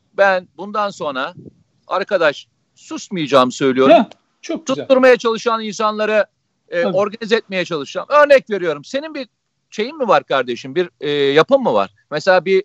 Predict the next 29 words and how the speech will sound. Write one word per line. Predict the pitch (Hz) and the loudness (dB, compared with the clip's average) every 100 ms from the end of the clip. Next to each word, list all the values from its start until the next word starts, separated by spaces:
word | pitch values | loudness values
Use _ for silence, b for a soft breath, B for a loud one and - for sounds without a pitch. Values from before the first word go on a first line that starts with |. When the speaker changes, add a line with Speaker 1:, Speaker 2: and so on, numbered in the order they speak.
| _ | _
Speaker 1:
mahkemen | 156 180 - 233 254 | -2 -2 0 -2 -2
mi | 160 | 0
var? | 110 - _ _ _ _ - | -4 -4 _ _ _ _ 0
Ben | 247 269 | 0 2
kendi | 262 269 | -2 -4
sosyal | 247 240 - 269 | -2 -2 0 -2
medya | 247 202 | -2 -2
hesaplarından | 202 190 - 196 208 | -2 -4 -6 -8 -6
paylaşmak | - 190 190 202 196 | -6 -6 -6 -8 -10
istiyorum. | - 139 120 | -4 0 0
Diyorum | 143 233 277 | 6 6 6
ki | 226 | 2
yarın | 196 220 240 202 175 190 _ _ _ _ - | 2 4 6 4 2 -2 _ _ _ _ -12
Nedim | 226 233 233 | -12 -10 -8
Şener'in | 240 226 185 220 214 _ | -6 -6 -6 -6 -10 _
arkadaşlar | 196 208 214 185 208 | -2 -2 -2 -2 -2
mahkemesi | 196 185 - 175 143 143 | 0 -2 -4 -12 -10 -4
var. | 107 - _ _ _ _ _ _ | -4 -6 _ _ _ _ _ _
Gitmek | 202 - 226 | -12 -6 -6
isteyen | - 226 | 0 2
arkadaşlar | 202 190 202 180 214 190 | 4 4 2 0 -2 -2
şuradadır. | - 156 135 104 - _ _ _ _ - | -4 -6 -6 -8 -20 _ _ _ _ -10
Birisi | 262 262 - 254 247 _ _ | -6 -4 4 6 6 _ _
kendisiyle | 202 226 254 285 254 | -4 -4 -6 -4 -4
ilgili | 247 208 233 | -4 -4 -6
bir | 220 | -2
durum | 185 254 285 | 2 2 4
mu | |
oluştu? | 220 165 - 156 120 | 4 2 -6 -2 -2